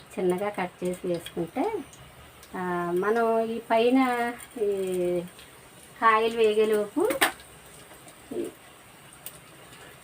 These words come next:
ఇవి కూడా, గింజలు కూడా వేగుతాయి అన్నమాట. ఏమాత్రం పచ్చి లేకుండా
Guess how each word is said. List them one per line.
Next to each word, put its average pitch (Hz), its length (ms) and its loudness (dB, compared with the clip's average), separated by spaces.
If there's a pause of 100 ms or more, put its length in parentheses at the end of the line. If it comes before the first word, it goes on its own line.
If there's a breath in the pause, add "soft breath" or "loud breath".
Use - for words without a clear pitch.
(260)
ఇవి 208 200 0
కూడా, 214 540 4
గింజలు 185 420 2
కూడా 190 260 0
వేగుతాయి 180 420 0
అన్నమాట. 151 380 -8 (1500)
ఏమాత్రం 233 480 -4
పచ్చి 214 340 -6
లేకుండా 208 440 -4